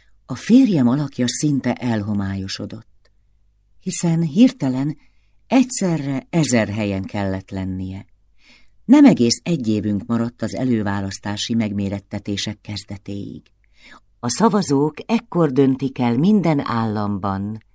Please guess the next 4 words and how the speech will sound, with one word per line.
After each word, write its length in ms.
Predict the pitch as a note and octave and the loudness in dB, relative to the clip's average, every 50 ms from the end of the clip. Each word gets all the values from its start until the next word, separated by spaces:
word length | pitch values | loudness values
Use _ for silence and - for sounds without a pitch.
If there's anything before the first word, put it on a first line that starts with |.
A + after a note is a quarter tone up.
| _ _ _ _ _ _ _ _ | _ _ _ _ _ _ _ _
kit 220 | - B3 B3+ - | 2 2 4 4
akarnak 600 | A#3 G#3 - - F3 E3+ D3+ D3 D#3 D3+ D3 - | 2 0 0 0 -2 0 0 0 0 0 0 -2
demokrata 720 | D3+ C3 E3 D3+ C3 A2+ - - A2 G#2+ G2+ - A2 G#2+ | -2 -2 0 2 2 0 -2 -2 -6 -8 -6 -4 -4 -4
elnökjelöltnek 1300 | G#2 G#2 G2+ G2 F#2 G2 F#2+ F#2 - - F#2+ F#2 F2+ F#2 F#2 F2+ F2+ _ - F#2 E2+ F2+ - - - _ | -2 -2 -2 -2 -2 -4 -6 -8 -8 -8 -8 -6 -6 -6 -8 -8 -10 _ -10 -10 -10 -10 -14 -18 -20 _